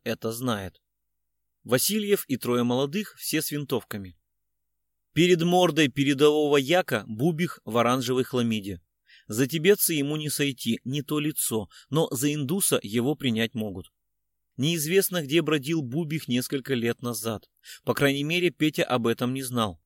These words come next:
Также неизвестно, о чём говорил и шептался Бубих с монахами в монастыре. Известно, что утром он сказал, знает путь в последнее ущелье. Шли по компасу,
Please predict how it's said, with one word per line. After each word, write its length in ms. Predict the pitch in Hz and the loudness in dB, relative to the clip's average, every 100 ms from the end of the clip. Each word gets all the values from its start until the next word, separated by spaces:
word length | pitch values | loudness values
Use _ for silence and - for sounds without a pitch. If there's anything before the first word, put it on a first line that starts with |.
| _ _ _ _ _ | _ _ _ _ _
Также 280 | - 165 165 | 2 2 0
неизвестно, 600 | 170 165 127 147 165 156 | -6 -8 -2 -2 -2 -4
о 120 | - | -4
чём 280 | 120 - 151 | -4 -2 -2
говорил 380 | 135 135 127 143 | 0 2 2 -2
и 100 | - | -2
шептался 560 | - 123 - 127 - 139 | -4 -4 -2 0 0 -2
Бубих 360 | 110 120 120 | -2 -4 -4
с 60 | - | -4
монахами 520 | 113 110 120 135 127 | -2 -2 -4 -4 -6
в 60 | 123 | -4
монастыре. 680 | 123 123 - 135 123 101 - _ - - - | -6 -6 -6 -4 -2 -4 -8 _ -20 -20 -6
Известно, 520 | 127 117 135 151 147 | -4 -2 -2 0 -2
что 260 | - 131 - | -2 -2 -2
утром 400 | 165 180 170 165 _ - | -4 -2 -2 -4 _ -2
он 180 | 131 120 | 0 0
сказал, 540 | - - 120 147 156 _ - | -2 -2 2 2 0 _ -10
знает 580 | 98 113 113 127 139 _ _ | -4 0 2 0 -2 _ _
путь 320 | - 117 120 - _ | -4 -4 -4 -8 _
в 120 | - | -14
последнее 640 | - 123 - 110 98 107 117 | -4 -2 0 -2 -4 -6 -6
ущелье. 640 | 127 - - 165 120 98 90 _ _ _ _ _ _ _ _ | -4 -2 0 0 -2 -4 -12 _ _ _ _ _ _ _ _
Шли 240 | - - 131 | -10 -2 0
по 120 | 127 | 0
компасу, 560 | - 113 101 - 104 | 0 -2 -2 -6 -8